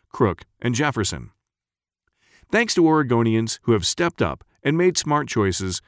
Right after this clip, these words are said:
we have made incredible progress in stopping the spread of covid nineteen and saving lives in Oregon, Brown said in a release Tuesday.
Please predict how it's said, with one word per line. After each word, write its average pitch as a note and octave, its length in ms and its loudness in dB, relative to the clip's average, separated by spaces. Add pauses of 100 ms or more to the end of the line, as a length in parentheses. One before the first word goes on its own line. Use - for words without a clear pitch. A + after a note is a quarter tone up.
(260)
we G#3+ 180 2
have F#3 160 2
made D3+ 320 0
incredible D3 640 -2
progress F#2 560 -2
in D#3 160 -4
stopping A2 420 -2
the A2+ 80 0
spread F#2+ 320 0
of G2 100 -2
covid F#2 280 -2
nineteen C3+ 580 -2 (300)
and D#3+ 160 0
saving E3 320 2
lives D#3+ 320 0
in G2 100 0
Oregon, D2 440 -6 (280)
Brown F2 300 0
said A2 360 0
in B2 120 -4
a C3+ 40 -2
release G2 380 0
Tuesday. C#3+ 540 -4